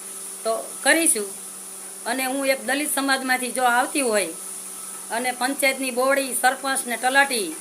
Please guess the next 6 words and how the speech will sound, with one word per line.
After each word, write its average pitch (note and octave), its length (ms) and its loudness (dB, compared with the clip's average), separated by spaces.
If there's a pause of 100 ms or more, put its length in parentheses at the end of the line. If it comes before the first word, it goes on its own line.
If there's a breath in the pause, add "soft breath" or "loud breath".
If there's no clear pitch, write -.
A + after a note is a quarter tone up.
(260)
ભાજપના B3 520 2
ઈશારેથી B3+ 480 4
મને A#3+ 260 -2
એક A#3+ 100 -4
મહિલા A#3 360 2
જાણી A#3+ 380 0